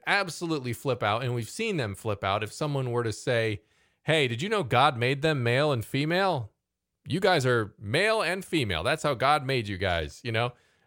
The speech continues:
A-, and you started talking about God's design for you, they'd flip out.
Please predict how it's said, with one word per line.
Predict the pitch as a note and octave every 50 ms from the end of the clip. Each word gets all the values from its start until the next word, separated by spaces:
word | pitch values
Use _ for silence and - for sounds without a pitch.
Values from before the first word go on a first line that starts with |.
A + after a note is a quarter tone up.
| -
A-, | - C3+ C#3+
and | C#3+ C#3
you | C#3
started | C3 - E3+ E3 D3+ B2+
talking | - D3 D#3+ D#3 - D3 C#3
about | B2+ A#2+ A#2 G#2+ F#2+
God's | A#2 B2 C#3 C#3+ C3+ A#2+
design | A#2+ A#2+ A2+ G#2+ A#2 C#3 F3 F3
for | - C3
you, | B2+
they'd | D3+ E3 E3
flip | - - A3 A#3 A3+ -
out. | B3 C4+ C4 E3+ -